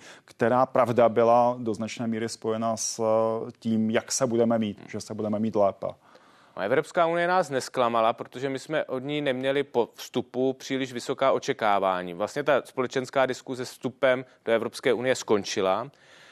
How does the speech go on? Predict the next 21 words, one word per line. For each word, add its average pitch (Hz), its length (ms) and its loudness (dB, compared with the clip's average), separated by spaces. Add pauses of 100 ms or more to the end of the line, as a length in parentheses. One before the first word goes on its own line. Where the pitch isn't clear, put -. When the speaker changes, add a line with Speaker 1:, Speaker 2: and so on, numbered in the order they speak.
(120)
Speaker 2:
Jestli 123 400 2
jsou 151 180 0
to 156 120 -2
některé 143 460 2
věci, 135 220 0
tak 135 140 2
jsou 147 140 -2
spíš 135 320 -8
dílčí, 127 440 -2
které 151 500 2
vždycky 127 420 -6
souvisí 139 420 -4
s - 120 -12
tím 165 240 -6
tématem, 123 440 0
které 139 280 2
se 143 160 -2
řeší. 110 360 -6
To 107 160 -6
znamená, 110 600 0 (480)
eh, 117 40 -2